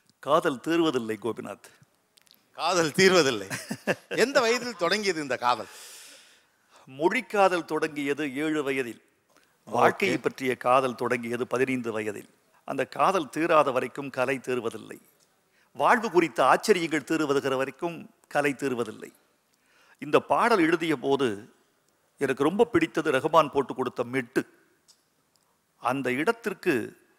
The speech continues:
Speaker 1: இதைவிட வலியோடு ஒருவன் பாட முடியாது. தனக்கு உரிமை இல்லாத ஒரு பெண்ணின் மீது அவன் காதல் கொள்கிறான். மாற்றான் மனைவியின் மீது கொண்ட காதலும்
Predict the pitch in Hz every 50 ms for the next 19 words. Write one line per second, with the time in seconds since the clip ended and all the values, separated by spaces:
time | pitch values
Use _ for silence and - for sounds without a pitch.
0 | _ _ _ _ _ _ - 120 117 143 151 180 185 185 196 202 226 233 - -
1 | - 120 117 139 156 185 220 214 226 233 233 240 233 226 165 156 151 131 139 135
2 | 123 - 131 127 127 123 123 117 110 107 113 - - - - _ _ _ _ _
3 | _ _ _ _ _ _ - 170 175 180 - - 170 170 214 262 277 285 262 240
4 | 240 220 226 214 220 220 220 190 180 170 170 - 180 180 202 214 190 170 165 170
5 | 165 180 160 147 147 135 151 156 151 147 147 - 143 135 120 120 123 110 98 -
6 | - _ _ _ _ _ _ _ _ _ _ _ _ _ _ 135 117 120 139 170
7 | 240 254 - - - - 233 226 226 220 202 170 156 160 175 208 226 214 214 180
8 | 202 185 175 175 170 165 165 139 147 117 107 107 - _ _ _ _ _ _ _
9 | _ _ - 170 175 185 175 165 143 - - 160 175 202 214 190 180 156 156 165
10 | 220